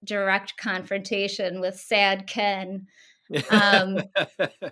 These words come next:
Speaker 1: but yeah, the daddy issues in that show are, are pretty epic and Shakespearean. And I really, uh, recommend, uh, Brian Cox, the actor who plays Logan Roy, his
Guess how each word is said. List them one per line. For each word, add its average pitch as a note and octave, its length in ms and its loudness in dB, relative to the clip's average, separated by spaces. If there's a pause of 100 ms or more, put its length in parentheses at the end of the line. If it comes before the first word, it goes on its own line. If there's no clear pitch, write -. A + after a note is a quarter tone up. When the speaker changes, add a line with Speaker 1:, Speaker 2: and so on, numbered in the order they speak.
(440)
Speaker 1:
but B3 420 0
yeah, B3 520 4
the G#3+ 140 -4
daddy A#3 440 2
issues A3+ 360 -2
in G3+ 140 -8
that F#3 220 -8
show F3 300 -6
are, F#3+ 300 -10
are G3+ 160 -4
pretty G3+ 320 -4
epic F#3+ 460 -2
and F#3+ 160 -4
Shakespearean. F#3 1200 -2
And F3 360 -6 (480)
I G3 120 2
really, G#3 640 4
uh, F#3+ 440 0 (360)
recommend, G3 880 0 (140)
uh, F#3+ 420 -4 (720)
Brian G3 460 2
Cox, F#3 500 0
the G3+ 120 0
actor F#3 380 -4
who A3+ 120 -8
plays F#3 420 -4
Logan F#3+ 400 -4
Roy, F#3 380 -2
his F#3 420 -2